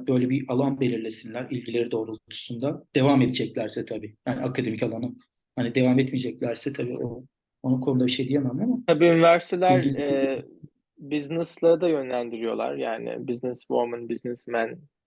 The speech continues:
Speaker 2: isteyen istediğini
Speaker 1: Hmm.
Speaker 2: yapabilir.
Speaker 1: Şimdi, e, yani mezunların çoğu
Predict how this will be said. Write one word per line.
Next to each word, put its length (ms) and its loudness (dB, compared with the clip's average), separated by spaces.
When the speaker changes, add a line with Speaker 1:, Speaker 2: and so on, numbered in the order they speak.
Speaker 2:
isteyen 360 0
istediğini 380 2
Speaker 1:
Hmm. 0 -
Speaker 2:
yapabilir. 720 -4
Speaker 1:
Şimdi, 640 2
e, 300 4
yani 300 2
mezunların 680 2
çoğu 400 4